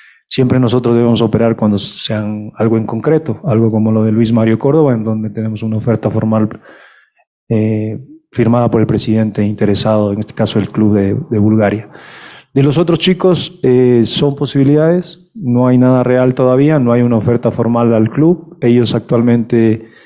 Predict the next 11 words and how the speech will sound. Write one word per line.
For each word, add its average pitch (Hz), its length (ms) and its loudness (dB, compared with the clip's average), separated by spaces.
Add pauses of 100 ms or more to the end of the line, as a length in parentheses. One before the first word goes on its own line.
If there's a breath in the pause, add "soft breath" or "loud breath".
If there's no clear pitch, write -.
(300 loud breath)
tienen 135 260 0
contrato 123 460 -2
con 123 160 0
el 120 140 -2
club - 500 -2 (180)
y 123 140 0
mientras 123 360 0
no 143 140 0
tengamos 147 460 0
algo 139 440 2
formal 151 640 0